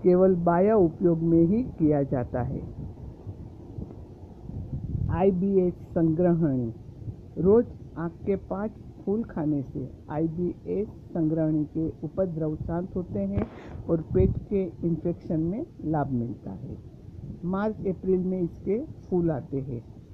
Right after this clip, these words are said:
एक माह तक इनके उपयोग कर सकते हैं। सफ़ेद आँख के फूल के फायदे पूरा साल पाएंगे। बवासीर में भी आँख का उपयोग होता है। सूर्योदय से पहले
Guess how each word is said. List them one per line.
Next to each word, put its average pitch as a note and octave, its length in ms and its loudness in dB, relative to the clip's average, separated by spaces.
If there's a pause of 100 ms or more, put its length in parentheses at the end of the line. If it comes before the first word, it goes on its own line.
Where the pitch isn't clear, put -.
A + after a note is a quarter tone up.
(140)
एक A3+ 220 0
माह F3 220 0
तक F3+ 300 -4 (180)
इनके F3 360 -2
उपयोग - 680 -4
कर G3 100 -2
सकते E3+ 420 -6
हैं। D#3 220 0
सफ़ेद G3 420 -4 (160)
आँख E3+ 120 -6 (200)
के F3+ 140 -2 (500)
फूल F#3 200 -2
के F#3+ 500 -6 (300)
फायदे E3+ 400 0 (120)
पूरा F3+ 240 2
साल D#3+ 320 -6
पाएंगे। B2+ 720 -6 (1040)
बवासीर G3 520 0
में G#3 200 -2
भी A3+ 220 -4 (180)
आँख E3 80 -12
का F#3 340 -8 (180)
उपयोग E3 480 -4
होता E3+ 240 -8
है। G3 260 -6 (460)
सूर्योदय A#3 680 0 (220)
से A#3 80 -4
पहले F#3 480 -2